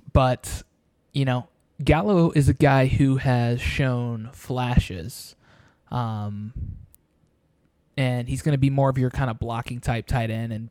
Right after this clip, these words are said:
one of those guys who probably isn't gonna jump off the page at you statistically, at least this season. That's not a, the H-back position is not a,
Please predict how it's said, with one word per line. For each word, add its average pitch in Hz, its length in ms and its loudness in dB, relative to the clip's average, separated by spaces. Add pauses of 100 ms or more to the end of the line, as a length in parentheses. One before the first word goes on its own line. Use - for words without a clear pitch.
(140)
one 160 160 4
of 156 60 2
those 143 140 6
guys 127 360 0
who 120 360 0 (420)
probably 147 640 2
isn't 135 180 0
gonna 131 160 -4
jump 127 280 -2
off 127 180 0
the - 80 -2
page 123 340 -4
at 127 60 -4
you 120 160 -4
statistically, - 840 -4
at 131 120 -8
least 120 260 -8
this 120 180 -6
season. 139 600 -6
That's 113 180 -8
not 117 160 -8
a, 104 240 -8
the 117 140 -6
H-back 120 400 -2
position 123 400 -6
is 117 120 -8
not 110 200 -8
a, 107 180 -10